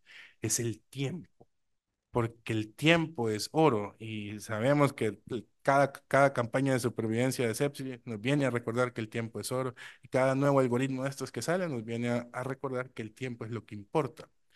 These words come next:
Entonces, probablemente en un hospital de segundo nivel o en una unidad de salud de primer nivel, lo más importante que van a, a tener que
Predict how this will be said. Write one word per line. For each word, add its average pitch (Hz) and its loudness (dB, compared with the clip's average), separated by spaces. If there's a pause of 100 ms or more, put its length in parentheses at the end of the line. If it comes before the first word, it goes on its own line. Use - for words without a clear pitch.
(600)
Entonces, 123 0 (520)
probablemente 160 4
en 131 0
un 147 2
hospital 147 2
de 139 0
segundo 131 0
nivel 131 0
o 120 0
en 113 -2
una 120 2
unidad 107 -4
de 120 -2
salud 117 0
de 120 0
primer 117 -4
nivel, 120 -4 (420)
lo 131 0 (160)
más 156 6
importante 143 2
que 113 -4
van 120 -4
a, 110 -2
a 98 -8
tener 120 -4
que 107 -6